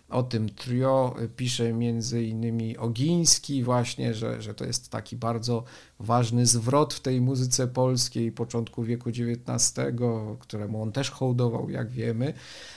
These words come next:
Ale, y, już te Mazury późniejsze zaczynają być wieloczęściowe. Tu mówimy przede wszystkim już o czasach takie lata czterdzieste, pięćdziesiąte, sześćdziesiąte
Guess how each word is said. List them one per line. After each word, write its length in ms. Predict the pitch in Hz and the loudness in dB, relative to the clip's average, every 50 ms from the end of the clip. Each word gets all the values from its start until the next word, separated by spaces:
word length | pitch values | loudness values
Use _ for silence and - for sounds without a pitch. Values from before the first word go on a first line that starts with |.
| - - - | -18 -8 -2
Ale, 640 | - 135 156 170 180 180 185 185 185 185 180 185 - | 4 6 6 8 8 8 10 10 10 10 8 6 4
y, 640 | - 151 151 147 147 147 151 151 165 160 151 151 - | 2 2 2 2 2 0 -2 -4 -6 -6 -6 -6 -4
już 180 | 165 185 180 - | -2 -2 -2 0
te 120 | - 190 | 0 2
Mazury 400 | 165 160 151 135 131 160 156 147 | 4 4 2 2 2 2 2 2
późniejsze 840 | 135 127 135 127 117 113 123 123 123 127 131 123 - 220 233 233 202 | 2 2 0 0 2 2 4 4 4 4 2 0 0 0 0 2 0
zaczynają 1000 | 170 - 147 139 - - 160 151 156 170 196 220 214 208 214 214 214 208 208 196 | 0 -2 -2 -2 -2 -2 -2 -2 -2 -2 -2 0 0 0 0 0 0 -2 -2 -4
być 440 | 185 151 156 160 156 - - - - - | -2 2 2 2 2 0 -2 -4 -2 -4
wieloczęściowe. 1000 | 120 113 113 147 175 175 165 160 156 - - 160 147 127 - - 110 101 113 | -4 -4 -2 0 0 2 2 2 0 0 -2 -2 -2 0 -2 -2 -2 -2 -4
Tu 140 | 123 254 269 | -4 -4 -2
mówimy 500 | 247 233 220 214 208 202 202 202 196 180 | -2 0 0 2 2 2 2 0 -2 -2
przede 280 | 180 - 190 185 185 170 | -2 -2 -2 0 0 0
wszystkim 320 | - - - - - 175 | 0 -2 -4 -4 -2 -2
już 160 | 165 143 - | -2 -2 -2
o 60 | 160 123 | -4 -2
czasach 400 | - - 151 143 - 147 123 - | -2 0 0 2 2 0 0 -2
takie 240 | 131 123 - 127 | -4 -4 0 0
lata 240 | 120 123 123 127 127 | 0 0 0 0 -2
czterdzieste, 680 | 123 - - 143 135 131 139 151 160 147 - - 135 127 | -4 -2 -2 -4 -4 -2 0 2 2 2 2 2 0 -2
pięćdziesiąte, 680 | 123 127 123 123 127 127 127 - 147 143 135 127 123 | -2 0 0 0 0 0 0 -2 -2 -4 -2 -2 -2
sześćdziesiąte 680 | 117 - 120 117 110 113 110 - - 135 120 127 165 202 | -2 -2 -2 -4 -4 -4 -6 -6 -6 -6 -4 -2 -4 -4